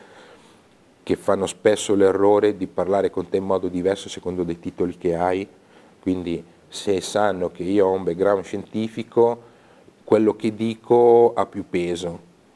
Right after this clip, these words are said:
e invece io non voglio che lo facciano perché sanno che io voglio che, eh, mi giudichino per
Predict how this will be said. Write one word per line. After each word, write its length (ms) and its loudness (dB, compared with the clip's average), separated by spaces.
e 100 -2
invece 400 -2
io 80 0
non 180 -4
voglio 340 2
che 140 -4
lo 80 0
facciano 480 -6
perché 280 -8
sanno 440 -4
che 160 -6
io 300 0
voglio 340 0
che, 300 -10
eh, 120 -8
mi 200 -10
giudichino 640 -4
per 240 -8